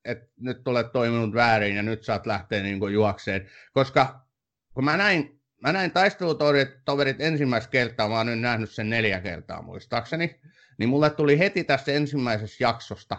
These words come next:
jonka nimi on siis Karahi, niin mulle tuli siitä mieleen takavuosien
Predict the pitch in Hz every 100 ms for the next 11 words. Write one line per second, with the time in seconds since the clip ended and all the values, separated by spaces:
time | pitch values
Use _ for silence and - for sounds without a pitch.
0 | - 117 113 123 123 120 120 127 120 -
1 | 131 123 110 113 139 90 - _ _ _
2 | _ _ _ _ - 113 135 139 135 147
3 | 135 180 170 151 160 151 135 127 120 -
4 | _ - 151 170 139 131 123 131 123 117